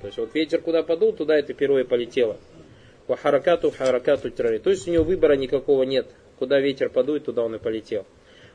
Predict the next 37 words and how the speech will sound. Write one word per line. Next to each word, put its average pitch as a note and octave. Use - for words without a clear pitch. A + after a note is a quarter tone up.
Ва C#3+
минхум G#3
тайфатун F#3
ляйса D#3
би C#3
гуля. C#3+
Также D#3+
джибриты C#3
есть, C#3+
которые, B2+
то C3
есть, B2
не C#3+
являются D3
излишеством, F3+
но D3
являются C#3
ахлюль C3
бида, F3+
то -
есть A#2+
приверженцем C3+
сновидения. D3
Ва C3
гумуль D3
ашайра. B2
Это B2
ашариты. F#3+
Ва C3+
нахвум D#3+
и C#3
подобные F3
им, D#3+
то C3
есть A2+
как A#2+
матуридиты, C#3+